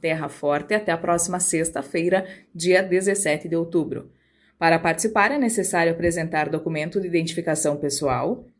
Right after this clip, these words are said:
Cadastro Nacional de Agricultura Familiar, caf ativo,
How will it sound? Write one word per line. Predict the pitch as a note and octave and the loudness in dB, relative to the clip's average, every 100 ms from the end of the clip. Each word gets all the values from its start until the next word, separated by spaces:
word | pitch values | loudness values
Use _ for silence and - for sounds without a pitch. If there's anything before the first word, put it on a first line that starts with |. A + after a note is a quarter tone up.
| _ | _
Cadastro | F3 E3+ E3 G#3+ - C#4 | 0 4 2 2 -2 0
Nacional | B3+ A#3 A#3+ F#3+ E3 | 0 0 0 0 -2
de | E3 E3 | 0 0
Agricultura | E3+ E3+ F3 E3+ E3 | 0 -2 -4 -2 -2
Familiar, | E3 E3 D#3 D3 C#3+ F3 A3 | -2 -4 -4 -2 -2 -2 -4
caf | D#3 D3+ D#3 D3 | -2 -4 -4 -6
ativo, | C#3+ - C#3 C#3 F#3 | -6 -6 -6 -2 -2